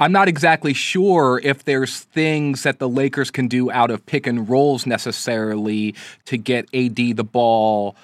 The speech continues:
in positions if they're going to switch like that. I think that there are things that they can do in different types of play sets,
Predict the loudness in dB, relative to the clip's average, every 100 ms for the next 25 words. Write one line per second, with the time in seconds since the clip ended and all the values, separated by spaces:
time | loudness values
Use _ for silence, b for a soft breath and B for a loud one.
0 | _ 0 0 0 0 0 0 0 0 -4
1 | -8 -4 -2 -2 0 0 0 -2 -2 -2
2 | 0 0 0 0 -2 0 0 0 -2 -2
3 | 0 0 0 -2 -2 -2 -4 -6 -4 -4
4 | -4 -4 -6 -4 -2 0 0 -2 -6 B
5 | B B _ _ 2 2 2 -2 -2 -2
6 | 0 -2 -2 -2 -2 -6 -6 -4 -4 -4
7 | -6 -6 -14